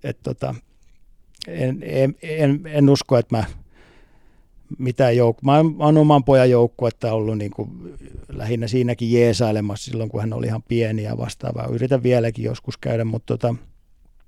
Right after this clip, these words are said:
jotain juttuja tuli tehty silloin kakkosdivari-aikaakin niinku maalivahtivalmentajana, öö,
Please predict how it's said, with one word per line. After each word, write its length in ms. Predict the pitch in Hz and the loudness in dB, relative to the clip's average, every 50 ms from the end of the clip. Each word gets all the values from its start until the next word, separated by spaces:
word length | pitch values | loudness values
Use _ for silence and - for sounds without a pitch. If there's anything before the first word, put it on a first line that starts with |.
| - _ _ _ _ _ _ _ _ - _ _ _ _ _ - - - | -20 _ _ _ _ _ _ _ _ -20 _ _ _ _ _ -16 -6 -4
jotain 360 | 127 131 - - 175 170 156 | -4 0 4 4 6 8 8
juttuja 400 | 147 151 - _ - 151 139 127 | 6 6 4 _ 2 2 2 4
tuli 220 | - 139 135 131 | 4 2 2 4
tehty 320 | 123 131 131 117 - - 120 | 4 2 0 0 0 -4 -4
silloin 320 | - - 131 123 120 117 | -2 -2 0 0 0 0
kakkosdivari-aikaakin 1080 | - 131 127 - - - 98 - 120 113 113 110 110 110 104 107 104 113 110 104 107 104 | 0 -2 -2 -2 -6 -10 -8 -6 -4 -2 -2 0 0 0 -2 -2 -4 -6 -8 -8 -8 -8
niinku 160 | 107 104 110 | -8 -6 -4
maalivahtivalmentajana, 1120 | 113 113 110 110 107 104 104 95 - 117 110 104 104 104 107 107 104 107 - 110 104 107 107 - _ _ _ _ _ _ _ _ _ _ _ _ _ _ _ _ _ _ _ _ _ _ _ _ | -4 -2 -2 -2 -2 -2 -4 -6 -8 -6 -6 -4 -6 -6 -6 -6 -6 -6 -6 -6 -6 -8 -10 -12 _ _ _ _ _ _ _ _ _ _ _ _ _ _ _ _ _ _ _ _ _ _ _ _
öö, 60 | 117 | -8